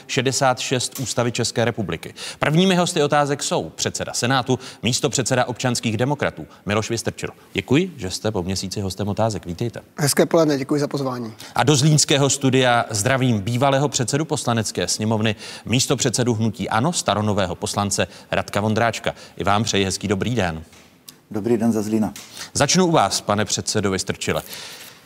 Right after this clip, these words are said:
Speaker 1: Prezidentská kancelář ve čtvrtek zveřejnila video, autentické video, na kterém prezident republiky podepisuje svolání schůze nové Poslanecké sněmovny.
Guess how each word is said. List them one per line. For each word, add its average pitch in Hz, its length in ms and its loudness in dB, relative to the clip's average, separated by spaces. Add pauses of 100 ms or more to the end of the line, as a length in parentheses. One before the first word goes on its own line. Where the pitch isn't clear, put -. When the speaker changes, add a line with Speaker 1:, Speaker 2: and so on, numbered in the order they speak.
(160)
Speaker 1:
Prezidentská 180 540 4
kancelář 156 580 2
ve 123 100 0
čtvrtek 135 580 -2
zveřejnila 120 680 2 (140)
video, 127 540 2 (240)
autentické 117 640 0
video, 110 460 2
na 104 100 0
kterém 104 340 -2
prezident 101 480 -4
republiky 107 480 -2
podepisuje 101 800 -4
svolání 98 680 0
schůze 104 420 -4
nové 101 240 0
Poslanecké 101 600 -4
sněmovny. 98 460 -4